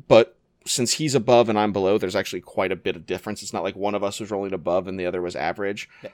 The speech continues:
Speaker 1: So I kinda got blown off the table. Uh, Michael went on to, to the finals, which is great for him. Um, and at the end of the day,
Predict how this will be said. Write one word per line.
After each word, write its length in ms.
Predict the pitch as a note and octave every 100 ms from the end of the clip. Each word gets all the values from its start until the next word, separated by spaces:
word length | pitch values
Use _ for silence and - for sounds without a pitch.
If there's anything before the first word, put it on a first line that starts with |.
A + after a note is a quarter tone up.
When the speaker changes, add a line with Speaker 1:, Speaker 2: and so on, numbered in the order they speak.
| -
Speaker 1:
So 480 | - A2 G#2+ A2 -
I 100 | C3
kinda 220 | E3 E3
got 160 | D#3 C3+
blown 240 | A#2+ A#2+
off 160 | A#2+ A2+
the 80 | A2+
table. 640 | - G2+ G2 G2 F#2+ - -
Uh, 200 | F#2 F2+
Michael 360 | A#2+ C3 C3+
went 160 | A#2+ A2+
on 240 | G#2+ G#2+ G2+
to, 320 | G#2+ F#2+ F#2 _
to 120 | -
the 80 | A2
finals, 440 | - G2+ G2+ G2 F#2+
which 160 | -
is 120 | F#2
great 300 | - A2+ G#2
for 100 | - G2
him. 380 | G2 F#2 F#2 F2+ _ _ _
Um, 440 | E2 D#2+ D#2+ E2 F2 _ _ _ _ _ _ -
and 400 | A2 A2 A2 A2
at 160 | - -
the 100 | -
end 160 | B2+
of 80 | D#3
the 80 | D#3+
day, 560 | C3 A2+ A2 A2 A2